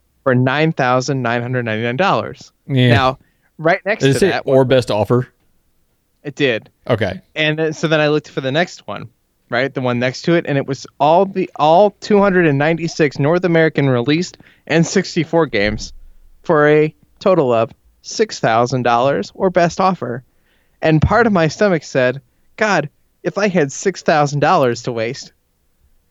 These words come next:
Speaker 1: I would do that."
Speaker 2: Can you imagine, though? You'd have to go through each one of those and test them in a timely manner.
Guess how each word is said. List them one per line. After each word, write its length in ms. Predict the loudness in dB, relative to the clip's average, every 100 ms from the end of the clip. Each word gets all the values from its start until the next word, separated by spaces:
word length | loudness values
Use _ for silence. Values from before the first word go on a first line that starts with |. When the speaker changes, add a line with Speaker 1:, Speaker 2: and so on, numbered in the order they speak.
| _ -20 -10 -2
Speaker 1:
I 100 | -2
would 160 | -2
do 180 | -4 -8
that." 200 | -8 -12 -16 -6
Speaker 2:
Can 120 | 0 2
you 120 | 2
imagine, 340 | 2 0 2
though? 80 | 2
You'd 160 | 2 0
have 100 | 0
to 60 |
go 100 | 0
through 180 | 0 -2
each 280 | -6 -6 -2
one 240 | 0 2 2
of 80 |
those 360 | 2 2 0 -2
and 240 | -2 -4
test 420 | -4 -2 -2 -2 -2
them 300 | -2 -2 -2
in 140 | -2
a 80 | -4
timely 480 | -2 0 0 0 0
manner. 560 | 0 -2 -4 -10 -12